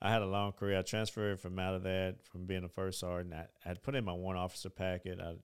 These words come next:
been wanting to be a warrant for a while. Had forgot about it, really. I,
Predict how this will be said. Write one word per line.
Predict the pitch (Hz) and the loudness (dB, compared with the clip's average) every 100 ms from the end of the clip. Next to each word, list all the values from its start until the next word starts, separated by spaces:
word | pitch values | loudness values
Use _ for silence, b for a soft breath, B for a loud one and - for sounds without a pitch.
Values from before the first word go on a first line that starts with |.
| _ _ - | _ _ -8
been | 98 | -6
wanting | 92 104 98 | -2 -2 -2
to | |
be | 90 | -2
a | 92 | -2
warrant | 85 90 87 | -2 -4 -6
for | - | -6
a | 80 | -2
while. | 87 92 92 87 B B B | 2 2 2 -2 B B B
Had | - - | -2 -2
forgot | 76 90 101 | 0 4 4
about | 87 80 78 | 4 2 0
it, | 80 - | -2 -6
really. | 85 85 76 | -2 -2 -2
I, | 80 | -6